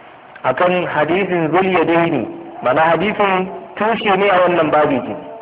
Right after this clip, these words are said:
Hadisin Zul Yadayn da Annabi sallallahu alaihi wasallam ya sallama da raka'a biyu.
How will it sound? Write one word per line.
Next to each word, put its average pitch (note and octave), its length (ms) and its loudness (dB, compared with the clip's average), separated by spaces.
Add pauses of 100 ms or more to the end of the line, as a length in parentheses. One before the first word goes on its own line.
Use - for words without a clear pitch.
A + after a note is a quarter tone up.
(380)
Hadisin E3 480 0
Zul E3+ 220 2
Yadayn F#3+ 380 2
da D#3 100 4
Annabi D#3 220 2
sallallahu E3+ 320 2
alaihi E3+ 100 0
wasallam D#3+ 180 2
ya E3 120 0 (100)
sallama F#3+ 380 2
da D3 80 2
raka'a C#3+ 400 2
biyu. A2 200 -4